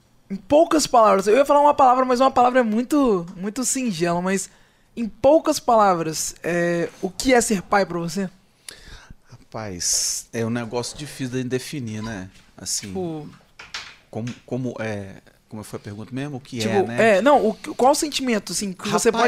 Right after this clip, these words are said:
Speaker 2: Rapaz,
Speaker 1: definir, tipo,
Speaker 2: é, na realidade
Speaker 1: ah, é es-, é incrível, ah, sei lá, é muito
Speaker 2: É, na
Speaker 1: é.
Speaker 2: realidade, o que acontece? Quando você é pai e você é mãe, então tu, você,
Speaker 1: Aham.
Speaker 2: é, você pode perguntar pra qualquer um. Você praticamente você se anula. Você não pensa mais em você.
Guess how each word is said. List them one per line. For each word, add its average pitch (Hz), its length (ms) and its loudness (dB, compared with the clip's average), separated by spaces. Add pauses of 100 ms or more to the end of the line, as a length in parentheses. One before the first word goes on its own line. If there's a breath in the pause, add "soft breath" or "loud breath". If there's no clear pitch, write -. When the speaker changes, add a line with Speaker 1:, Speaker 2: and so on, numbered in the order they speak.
Speaker 2:
Rapaz, - 60 0
Speaker 1:
definir, 247 440 2
tipo, - 160 0
Speaker 2:
é, 233 220 6
na 233 160 0
realidade 226 300 2
Speaker 1:
ah, 208 120 4
é - 20 6
es-, 196 240 0
é 170 120 -2
incrível, 202 520 2
ah, 208 180 4
sei 196 140 0
lá, 202 200 4
é 185 120 2
muito 175 120 0
Speaker 2:
É, 214 300 2
na 190 160 -4
Speaker 1:
é. - 20 0
Speaker 2:
realidade, 208 300 0
o - 20 -6
que - 60 -18
acontece? 170 520 -4
Quando 175 220 -8
você 170 540 0
é 143 80 2
pai 135 480 -6
e 110 140 -8
você 117 380 -12
é 123 140 -10
mãe, 120 400 -8
então 101 280 -14
tu, - 180 -20
você, 170 460 -8 (120)
Speaker 1:
Aham. 160 160 -8 (280 loud breath)
Speaker 2:
é, 131 600 -4
você - 160 -10
pode 156 180 -8
perguntar 180 300 -10
pra 180 240 -12
qualquer 185 320 -8
um. 165 280 -10 (600)
Você 123 280 -6
praticamente 170 480 -8
você 185 200 -6
se 214 200 -4
anula. 147 680 -8 (160)
Você - 260 -20
não 156 120 -16
pensa 131 460 -12
mais 104 200 -14
em 98 40 -16
você. 95 380 -12